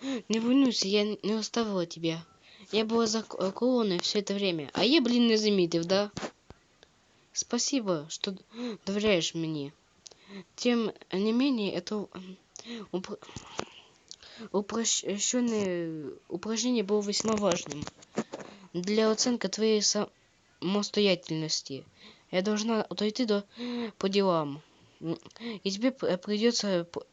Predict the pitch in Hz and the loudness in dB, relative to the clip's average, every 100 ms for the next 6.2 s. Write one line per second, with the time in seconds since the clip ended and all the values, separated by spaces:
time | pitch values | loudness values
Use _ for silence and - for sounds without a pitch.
0 | _ _ - 165 170 196 214 190 190 190 | _ _ -4 -2 0 0 2 0 -4 -4
1 | 180 180 226 185 185 - 185 _ 240 247 | -4 -2 -2 0 -4 -4 -14 _ -14 -10
2 | 208 160 185 202 208 175 147 - - - | -8 -4 0 0 0 -4 -10 -12 -18 -8
3 | 175 202 240 233 220 214 208 185 165 - | -2 2 2 4 2 0 -2 0 -2 -4
4 | - 247 247 240 208 - _ - 190 220 | -12 -14 -10 -8 -10 -16 _ -4 0 0
5 | 214 202 196 226 226 - 196 190 170 156 | 0 0 2 2 2 0 -6 -2 0 0
6 | 165 156 | -4 -12